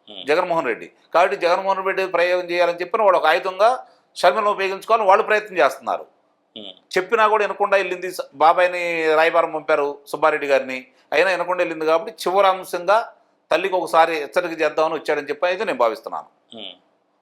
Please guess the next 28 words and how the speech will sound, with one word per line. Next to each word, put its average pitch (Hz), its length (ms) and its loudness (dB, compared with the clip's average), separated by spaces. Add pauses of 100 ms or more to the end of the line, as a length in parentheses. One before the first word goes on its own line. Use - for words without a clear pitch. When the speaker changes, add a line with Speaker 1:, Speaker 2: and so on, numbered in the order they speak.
(100)
Speaker 2:
బతిలాడుకున్నాడా, 147 760 2 (480)
భయపెట్టాడా 147 480 0
అనేది 143 220 0
అంశం 135 200 -6
తీసి 135 180 -16
పక్కన 131 180 -4
పడేస్తే, 131 500 -6 (240)
ప్రత్యేకంగా 180 420 -2
నిన్నే 165 280 0
కదా 165 120 2
కలిసింది, 151 320 -4
మీరు 151 140 0
అన్నారు 170 180 2
కదా, 127 140 -2
ఒకటో 143 180 -2
తారీఖు 151 240 0
కలిసింది, 139 380 -8 (320)
ఇరవై 147 180 0
ఐదో 151 200 0
తారీఖు 143 180 0
కలిసింది. 127 440 -8 (720)
అలాగే 165 340 2
నిన్న, 147 160 -2
ఆ, 135 400 2
ఒకటో 151 200 -2
తారీఖు 143 240 -2
కాదు, 127 140 0
మొన్న, 131 440 -2